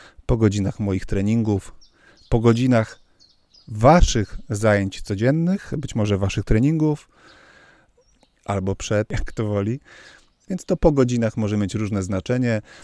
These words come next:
Na pewno może mieć takie znaczenie symboliczne, że po godzinach Nordic Walking jest rzeczą, która nie jest najważniejsza w naszym życiu, ale jest bardzo ważna. Miewałem szkolenia,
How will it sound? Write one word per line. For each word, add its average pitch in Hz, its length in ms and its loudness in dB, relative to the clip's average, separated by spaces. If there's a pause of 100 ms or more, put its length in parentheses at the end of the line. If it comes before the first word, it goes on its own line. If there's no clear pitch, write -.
(100)
Na 117 140 0
pewno 151 280 0
może 127 260 0
mieć 120 120 -4
takie 110 400 0
znaczenie 110 380 -4
symboliczne, 107 640 -2
że 98 180 -2
po - 180 -4
godzinach 117 640 -2
Nordic 113 360 -4
Walking 113 500 -4 (360)
jest 113 200 0
rzeczą, 113 320 -4
która 117 280 -2
nie 185 180 0
jest 110 240 0
najważniejsza 98 800 -6 (640)
w 110 160 -8
naszym 107 340 -4
życiu, 107 480 -4 (400)
ale 104 220 0
jest 113 140 0
bardzo 104 260 -2
ważna. 110 460 -4 (720)
Miewałem 123 500 4
szkolenia, 117 680 2